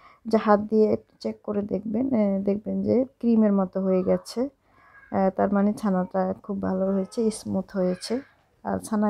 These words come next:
smooth হলে মিষ্টিটা ভালো হবে। হাতের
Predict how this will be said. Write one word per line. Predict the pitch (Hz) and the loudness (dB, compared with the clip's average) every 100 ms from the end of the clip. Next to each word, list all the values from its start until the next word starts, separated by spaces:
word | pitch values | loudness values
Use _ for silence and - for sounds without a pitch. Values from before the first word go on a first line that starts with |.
| 208 | -2
smooth | - 226 247 - | -4 -6 -6 -4
হলে | 247 269 - - _ - | -4 -4 -8 -20 _ -4
মিষ্টিটা | 220 - 214 - 190 | -4 -4 -8 -4 -2
ভালো | 190 180 185 | 0 0 0
হবে। | 185 185 233 285 _ _ _ _ _ _ _ _ _ _ _ _ _ _ _ _ - - _ _ _ - - - | -4 -4 -6 -8 _ _ _ _ _ _ _ _ _ _ _ _ _ _ _ _ -14 -14 _ _ _ 0 2 2
হাতের | 240 240 269 | 4 4 4